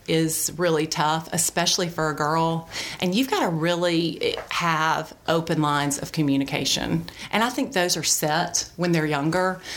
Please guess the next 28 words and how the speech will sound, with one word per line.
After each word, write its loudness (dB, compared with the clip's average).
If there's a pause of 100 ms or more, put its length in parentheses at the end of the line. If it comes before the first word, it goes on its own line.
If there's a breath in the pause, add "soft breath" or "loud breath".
(140 loud breath)
you 0
know, 4
being 0
sure 2
that 0
your -2
child 0
can 0
trust -2
you. 0 (180 loud breath)
And 0
I 2
think 0
that 0
also 0
goes 0
back 0
to 0 (160 loud breath)
when 2
they 4
make 2
mistakes 0
when 0
they're 0
younger, 0
not 0
freaking 0
out, 0